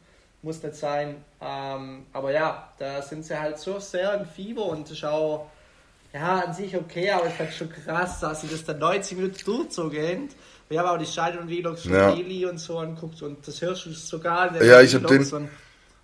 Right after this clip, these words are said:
Speaker 1: ähm, das Spiel war aber
Speaker 2: Ja,
Speaker 1: gut,
Speaker 2: ich hab
Speaker 1: also
Speaker 2: vorher
Speaker 1: vom
Speaker 2: den Vlog
Speaker 1: Sportlichen her,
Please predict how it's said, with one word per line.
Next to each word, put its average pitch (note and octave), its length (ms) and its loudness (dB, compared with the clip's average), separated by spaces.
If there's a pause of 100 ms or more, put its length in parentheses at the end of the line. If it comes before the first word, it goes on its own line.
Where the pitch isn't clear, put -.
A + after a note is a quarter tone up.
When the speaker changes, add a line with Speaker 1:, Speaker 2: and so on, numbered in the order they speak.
(160)
Speaker 1:
ähm, D3 560 0
das - 120 -6
Spiel C4 200 -2
war B3 100 10
aber F3 100 6
Speaker 2:
Ja, A#2 180 12
Speaker 1:
gut, C3 80 12
Speaker 2:
ich - 80 0
hab C3 60 4
Speaker 1:
also D3+ 160 0
Speaker 2:
vorher C#3+ 320 10
Speaker 1:
vom - 20 0
Speaker 2:
den A2 220 8
Vlog A#2 240 12
Speaker 1:
Sportlichen D3 240 -2
her, C#3+ 320 0